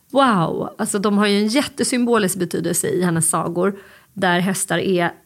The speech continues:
barnens på något sätt, eh, både beskyddare och barnen får liksom förstärkta egenskaper tillsammans med, med, eh, hästarna. Och framförallt så är det ju som föräldrafigurer.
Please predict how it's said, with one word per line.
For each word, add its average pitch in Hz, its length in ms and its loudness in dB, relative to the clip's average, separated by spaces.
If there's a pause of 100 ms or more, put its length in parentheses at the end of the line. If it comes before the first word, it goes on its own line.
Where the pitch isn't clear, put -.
(260)
barnens 254 600 2
på 196 80 -4
något 190 120 0
sätt, 185 360 -4
eh, 185 400 0 (100)
både 196 460 -2
beskyddare 190 720 0 (800)
och 202 480 0 (640)
barnen 220 640 2
får 196 200 0
liksom 180 220 -2
förstärkta 175 520 -2
egenskaper 180 680 0
tillsammans 160 420 -4
med, 156 180 -4 (120)
med, 175 500 -2 (220)
eh, 180 140 -4
hästarna. 196 680 -2 (640)
Och - 220 -6
framförallt 214 600 -2
så - 140 -4
är 233 160 2
det 180 60 0
ju 170 120 0
som 170 160 -2
föräldrafigurer. 185 920 -2